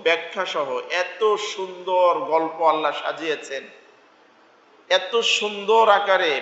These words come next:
part by part আল্লাহ পাক বর্ণনা করেছেন। আপনি সূরা ইউসুফ পড়লে সূরা ইউসুফের উপর আপনি আসক্ত হয়ে যাবেন, কোরআনের উপর একটা মুহাব্বত আপনার চলে আসবে যে এত সুন্দর করে আল্লাহ পাক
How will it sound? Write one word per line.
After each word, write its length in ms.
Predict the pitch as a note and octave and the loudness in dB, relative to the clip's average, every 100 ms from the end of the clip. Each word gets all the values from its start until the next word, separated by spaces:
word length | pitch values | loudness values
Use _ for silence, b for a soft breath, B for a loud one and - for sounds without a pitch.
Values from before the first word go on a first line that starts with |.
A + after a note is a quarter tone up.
| - | 4
part 340 | F3 F#3 - | 4 4 4
by 80 | G3+ | 2
part 680 | F#3+ - E3+ F3+ E3 - D3 | 4 6 8 10 8 6 0
আল্লাহ 300 | D3+ E3 E3 | 0 2 4
পাক 120 | E3 | 4
বর্ণনা 480 | D#3 D#3 D#3+ E3+ E3 | 4 0 0 0 -2
করেছেন। 440 | E3 D3+ D3+ D3+ D3 | 0 -2 -4 -6 -6
আপনি 240 | C#3+ D#3 | -6 -12
সূরা 340 | - F3 F3 | -10 -4 -2
ইউসুফ 360 | F3 E3+ D#3+ F#3 F#3 | -2 -4 -8 -10 -8
পড়লে 380 | E3+ D#3 C3+ A2+ - - _ _ _ _ | -6 -4 -6 -8 -16 -20 _ _ _ _
সূরা 440 | - - E3+ F3+ F3 | -18 -10 -6 0 0
ইউসুফের 500 | E3+ E3+ F3+ F3+ F3 | 0 -4 -6 -6 -6
উপর 180 | D#3+ D#3+ | -2 -2
আপনি 200 | E3 D#3+ | 2 4
আসক্ত 460 | D3+ F#3 F3 - | 4 0 -6 -8
হয়ে 240 | D#3 C#3+ C3 | -4 -2 -2
যাবেন, 360 | B2+ B2+ A2 - | -4 -6 -14 -8
কোরআনের 460 | D#3+ F3 F#3 F#3+ F#3+ | 2 8 8 6 2
উপর 180 | F#3 F3+ | 0 -2
একটা 200 | F3 E3+ | 0 -2
মুহাব্বত 560 | D#3+ D#3+ G3 - F#3+ | -2 -4 -4 0 0
আপনার 260 | F#3 - D#3+ - | 0 -2 -4 -4
চলে 220 | E3 D3+ | -4 -2
আসবে 300 | C#3 - - | -2 -4 -12
যে 140 | - F3+ | -6 -2
এত 300 | F#3+ F#3+ A3 | -2 -2 -6
সুন্দর 440 | - G3+ F#3 F#3+ | -6 -12 -6 -8
করে 260 | - F3+ E3+ | -6 0 2
আল্লাহ 300 | D#3+ D#3 | 4 2
পাক 140 | D#3 | 2